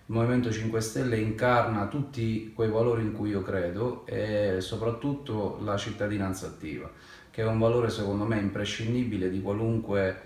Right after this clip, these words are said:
eh, cittadino degno di essere chiamato tale. Oggi non si può più fare a meno di interessarsi della cosa pubblica, anche perché, come diceva qualcuno, se tu non ti interessi di politica, la politica si interesserà di te,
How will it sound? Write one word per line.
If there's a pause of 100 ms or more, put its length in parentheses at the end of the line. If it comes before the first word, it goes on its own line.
(240)
eh,
cittadino
degno
di
essere
chiamato
tale. (260)
Oggi
non
si
può
più
fare
a
meno
di
interessarsi
della
cosa
pubblica,
anche
perché,
come
diceva
qualcuno,
se
tu
non
ti
interessi
di
politica,
la
politica
si
interesserà
di
te,